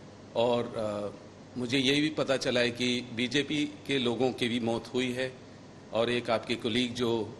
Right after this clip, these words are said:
एक पत्रकार हैं, उनकी भी हुई है मौत। तो इन चीज़ों से पूरा देश बहुत दुख महसूस करता है कि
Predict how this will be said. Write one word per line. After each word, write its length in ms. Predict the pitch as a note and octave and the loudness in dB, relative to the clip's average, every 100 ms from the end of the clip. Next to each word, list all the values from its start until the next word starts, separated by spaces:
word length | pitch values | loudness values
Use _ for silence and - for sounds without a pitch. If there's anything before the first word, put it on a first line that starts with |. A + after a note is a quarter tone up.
| A2+ | -4
एक 160 | G#2+ A#2+ | -2 -2
पत्रकार 480 | A2+ C3+ C3+ B2+ | 0 2 4 4
हैं, 300 | B2 C3 B2+ | 4 -2 -2
उनकी 300 | G2+ G#2+ G#2 | -4 -4 -2
भी 160 | B2+ C#3+ | 0 2
हुई 240 | B2+ C3+ | 2 2
है 220 | B2 C3 A#2 | 2 0 0
मौत। 260 | A#2+ B2+ B2 - - - - - - - - | -2 -4 -6 -16 -18 -18 -18 -18 -18 -10 0
तो 360 | E3+ E3+ - - - - - - - - - - - F#3+ | 4 4 0 -6 -18 -20 -20 -20 -18 -18 -18 -18 -2 2
इन 140 | A3 | 2
चीज़ों 420 | G#3+ G3 F3+ F#3+ | 2 0 4 2
से 500 | F#3 - E3 E3+ F3 - - - - - - | 4 4 4 4 2 -6 -14 -18 -18 -18 -4
पूरा 200 | F3 F#3+ | 6 6
देश 540 | C#3 D3 E3+ F3 - - | 6 4 4 2 -4 -2
बहुत 440 | C3+ F#3 F3+ - - - - - - | 4 4 2 -12 -14 -18 -18 -14 2
दुख 220 | A2 F3 D3+ | 4 4 2
महसूस 400 | C#3+ C#3 D3 - | 0 0 -2 0
करता 300 | C#3 - C#3 | 0 2 2
है 200 | C3+ C3+ | 2 2
कि 440 | C#3 C#3+ C#3 | 2 2 0